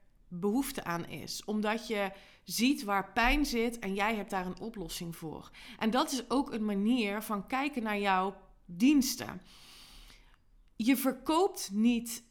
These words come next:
jouw dienst, je lost een probleem op van je klant.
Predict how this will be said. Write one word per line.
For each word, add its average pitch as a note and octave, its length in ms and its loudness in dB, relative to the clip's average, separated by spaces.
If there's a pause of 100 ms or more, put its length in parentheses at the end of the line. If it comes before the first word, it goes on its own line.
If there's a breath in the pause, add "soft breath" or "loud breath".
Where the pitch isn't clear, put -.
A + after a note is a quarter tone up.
(140)
jouw G3+ 400 0
dienst, B3 680 2
je G#3+ 180 0
lost C#4 340 2
een A#3 200 -4
probleem A3 640 -2
op G3 220 -8
van A#3+ 260 -4
je F#3+ 140 -4
klant. - 800 -4